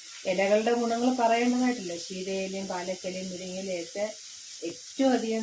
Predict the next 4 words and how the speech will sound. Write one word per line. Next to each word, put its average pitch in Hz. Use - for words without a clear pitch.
വി-, 185
വൈറ്റമിൻസ് 196
ഉള്ള 175
ഇലകളാണ്. 180